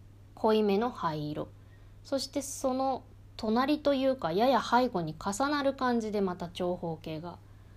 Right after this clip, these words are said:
薄めの灰色で描いてあるというのが三つ目。そして四つ目が一番右側にあった作品なんですけれども、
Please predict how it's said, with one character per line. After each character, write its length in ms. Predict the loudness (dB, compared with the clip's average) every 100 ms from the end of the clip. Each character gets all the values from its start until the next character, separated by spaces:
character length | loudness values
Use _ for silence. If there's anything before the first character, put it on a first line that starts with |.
| -20 -20 -20 -12
薄 280 | -10 -4 -2
め 140 | -2
の 100 | -6
灰 300 | -8 -10 -10
色 120 | -10
で 80 | -14
描 260 | -12 -12 -12
い 60 |
て 220 | -14 -16 -16
あ 40 |
る 120 | -18 -20 -20 -2
と 140 | 0
い 100 | 2
う 120 | 2 0
の 140 | 0
が 200 | -2 -2 -6
三 160 | -4 -4 -6
つ 140 | -10
目。 180 | -8 -10 -16 -20 -20 -20 -20 -12
そ 120 | -6
し 100 | -6
て 220 | 0 0 2
四 220 | -2 -2 -4
つ 140 | 0
目 260 | 0 0 -6 -20 -20 -20 -16 -2
が 340 | 2 2 0 -12 -14
一 220 | -8 -4
番 360 | 0 2 0 -4 -10 -20 -20 -20 -20 -20 -20 -6
右 260 | 0 0 2
側 180 | 2 2
に 120 | -2
あ 60 | -4
っ 60 |
た 100 | -8
作 280 | -14 -12 -10
品 180 | -8 -6
な 140 | -8
ん 80 | -8
で 100 | -10
す 140 | -14
け 140 | -12 -10
れ 100 | -8
ど 160 | -6
も、 320 | -4 -4 -6